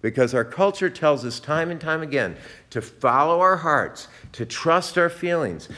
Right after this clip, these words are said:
to identify ourselves by what we want or whom we're attracted to. We're told to just do it, and there's nothing to be ashamed of. We should just be ourselves. And the scriptures do not say that.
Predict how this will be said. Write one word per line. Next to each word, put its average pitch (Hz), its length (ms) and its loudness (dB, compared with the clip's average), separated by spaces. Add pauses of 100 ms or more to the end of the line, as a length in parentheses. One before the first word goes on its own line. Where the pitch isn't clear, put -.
(140)
to 120 160 -4
identify 175 720 2
ourselves 170 520 0
by 107 240 2
what 127 300 0
we 147 140 -2
want 180 420 0
or 104 160 0
whom 156 360 -6
we're 151 160 2
attracted 160 600 0
to. 175 340 -2 (400)
We're 113 140 -2
told 147 300 4
to 127 100 -2
just 120 420 0
do 170 200 4
it, 190 180 2
and 110 160 -2
there's 104 240 -2
nothing 185 440 -2
to 160 40 -12
be 175 120 0
ashamed 117 380 -2
of. 73 220 -8
We 117 300 -6 (160)
should 95 280 -6
just - 400 0
be 170 160 0
ourselves. 120 720 -2 (1800)
And 131 80 -4
the 135 40 -6
scriptures 165 540 -6
do 104 180 -8
not 160 440 -4
say 175 220 -8
that. 110 260 -8